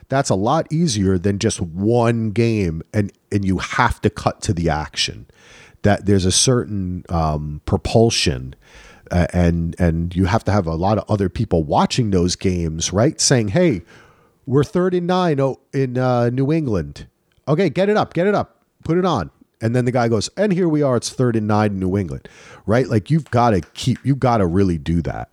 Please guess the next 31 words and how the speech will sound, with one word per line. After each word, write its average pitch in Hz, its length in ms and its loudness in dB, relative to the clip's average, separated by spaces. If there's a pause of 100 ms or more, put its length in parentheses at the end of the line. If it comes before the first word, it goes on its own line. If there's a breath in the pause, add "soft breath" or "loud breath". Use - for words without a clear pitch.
Um, 80 300 -2
but 95 140 -2
they 135 100 2
did 151 180 0
a 139 60 2
great 117 300 2
job 90 340 2
of 76 80 -4
that. 71 260 -4 (720 loud breath)
Uh, 98 300 0 (640 loud breath)
now 185 360 2
to 202 200 -2
the, 143 320 2
um, 110 540 0 (180)
to 147 160 0
the 104 300 0 (800)
presentation 123 840 0
itself. 90 480 0 (120)
Like 151 220 0
I 165 60 2
said, 127 260 2
they 117 100 2
just 175 240 -2
threw 220 440 0
the 190 140 2
other 147 200 2
channels 127 540 0
at 113 160 0
the 90 160 -2
end. 120 440 -2 (1400)
Myself, 147 840 0